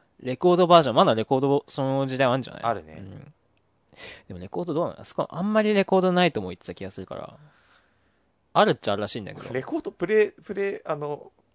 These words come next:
Speaker 2: 聴ける環境にないけどね。
Speaker 1: いや、でも欲しいよね。
Speaker 2: まあね。
Speaker 1: レコードプレイ。俺も部屋置くとこないから置かないけど。
Speaker 2: もうね。
Speaker 1: <laughs>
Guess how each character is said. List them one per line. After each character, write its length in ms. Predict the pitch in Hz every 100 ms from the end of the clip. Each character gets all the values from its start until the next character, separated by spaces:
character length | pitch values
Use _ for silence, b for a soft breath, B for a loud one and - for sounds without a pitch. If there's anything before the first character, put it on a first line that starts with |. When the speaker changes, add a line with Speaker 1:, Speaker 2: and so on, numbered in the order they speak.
| -
Speaker 2:
聴 120 | - -
け 120 | 349
る 80 | -
環 180 | 277
境 140 | - 196
に 80 | 113
な 80 |
い 60 | 131
け 100 | -
ど 80 | - -
ね。 80 | - b b b b b b b _
Speaker 1:
い 60 |
や、 140 | 147 156 -
で 80 | 175
も 80 | 147
欲 120 | 98
し 200 | - -
い 40 | 147
よ 80 | 90
ね。 280 | 95 - -
Speaker 2:
ま 160 | 87 80
あ 40 |
ね。 80 | 104
Speaker 1:
レ 60 | 120
コ 140 | 131
ー 40 | 127
ド 80 |
プ 100 | 123
レ 80 | 127
イ。 40 | 95
俺 160 | 110
も 100 | 151
部 80 | 120
屋 140 | 131 131
置 80 |
く 40 | -
と 100 | 131
こ 100 | 131
な 80 | 120
い 60 |
か 80 | 117
ら 180 | 90 -
置 100 | 104
か 80 | 110
な 100 | 107
い 40 |
け 80 | 92
ど。 120 | 90
Speaker 2:
も 40 | -
う 360 | - 135 147
ね。 440 | 170 165 175 -
Speaker 1:
<laughs> 60 | -